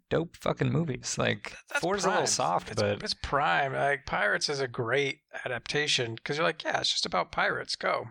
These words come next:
Speaker 1: And you can, yeah, you can do almost anything.
Speaker 2: You just make a great pirate movie. But, like, Jungle Cruise,
Speaker 1: Yeah.
Speaker 2: it's like, "We gotta make a great Jungle Cruise movie."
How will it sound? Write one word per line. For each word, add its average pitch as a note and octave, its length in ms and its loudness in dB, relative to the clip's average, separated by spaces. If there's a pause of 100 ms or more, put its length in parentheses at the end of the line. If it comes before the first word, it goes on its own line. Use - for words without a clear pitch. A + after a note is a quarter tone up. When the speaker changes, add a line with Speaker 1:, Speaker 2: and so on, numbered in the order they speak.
(100)
Speaker 1:
And D#3+ 100 0
you D#3+ 60 2
can, F#3 160 0
yeah, F3+ 160 0
you A#2 100 -4
can G#2+ 100 -4
do A#2+ 140 2
almost C3+ 260 -2 (160)
anything. - 540 -4
Speaker 2:
You F3+ 160 -14
just - 240 0
make D#3 100 2
a D#3+ 60 2
great D3+ 260 0
pirate D#3 320 2
movie. A#2+ 360 -4
But, D3 80 0
like, C3 140 0
Jungle G3+ 300 -2
Cruise, C#3+ 300 2
Speaker 1:
Yeah. C3 40 -2
Speaker 2:
it's B2+ 100 -2
like, C#3 140 0
"We C#3+ 60 -4
gotta D3 180 2
make D3 180 2
a C3 40 -4
great C3+ 300 2
Jungle C#3+ 320 2
Cruise C3 640 2
movie." B2+ 640 0